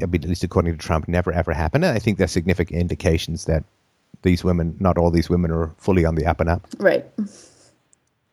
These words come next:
Speaker 2: For sure.
Speaker 1: And so women now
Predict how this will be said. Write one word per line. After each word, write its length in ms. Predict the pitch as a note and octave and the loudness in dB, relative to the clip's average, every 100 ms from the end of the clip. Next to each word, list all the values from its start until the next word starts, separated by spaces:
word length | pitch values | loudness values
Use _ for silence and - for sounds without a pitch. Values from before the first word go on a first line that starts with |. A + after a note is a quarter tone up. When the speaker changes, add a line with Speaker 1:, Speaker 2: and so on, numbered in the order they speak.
| _ | _
Speaker 2:
For 100 | - | -16
sure. 180 | - - | -12 -2
Speaker 1:
And 140 | D3 C#3 | 0 2
so 380 | E3 C#3+ C#3 - _ _ _ _ _ _ _ - | 2 2 2 -2 _ _ _ _ _ _ _ -4
women 360 | C#3 D#3+ G#2 | 0 2 2
now 480 | A2+ G#2+ F2 A2 | 2 2 0 -2